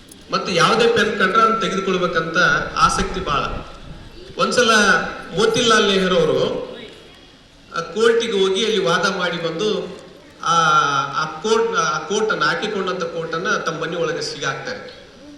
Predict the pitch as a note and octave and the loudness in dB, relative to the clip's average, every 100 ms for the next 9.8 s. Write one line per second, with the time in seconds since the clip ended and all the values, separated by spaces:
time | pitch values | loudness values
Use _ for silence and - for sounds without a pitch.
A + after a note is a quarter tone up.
0 | - - - - - E3+ G#3+ G#3+ G#3+ D#3 | -20 -20 -20 -20 -8 -2 2 2 2 2
1 | - - - - E3+ F#3+ F#3+ A3 A#3 G#3+ | -2 -8 -12 -12 -8 -6 -6 -4 -2 -2
2 | F#3+ F3+ F3+ - E3+ F#3+ F3+ E3+ E3+ - | -4 -4 -4 -2 -2 -2 -2 -4 -6 -4
3 | E3+ E3+ E3+ F3 E3+ E3 F3+ F#3 D3+ - | -4 -2 -2 -2 -4 -4 -4 -4 -6 -10
4 | - - E3+ F3 E3+ F3 A3+ A3+ G3+ F#3+ | -12 -6 -4 -2 -2 -2 0 0 0 0
5 | E3+ E3+ E3 G#3 E3 E3 G3+ G#3 G3+ F3 | 0 0 0 -2 -2 -4 -4 -2 -2 -2
6 | D#3+ E3 D3+ - - - - - - D#3+ | -4 -4 -4 -6 -8 -16 -20 -12 0 0
7 | F#3+ F3+ D3+ E3+ E3+ A#3 - - A#3+ - | 0 -2 -4 -4 -6 -6 -6 -8 -8 -2
8 | G3 F3+ F3 D#3 D#3 E3 D#3 - C#3+ D3+ | -2 -2 -4 -4 -4 -4 -6 -8 -8 -8
9 | D3 C#3+ C3+ G3+ F3+ E3 - - | -6 -8 -8 -8 -4 -4 -6 -12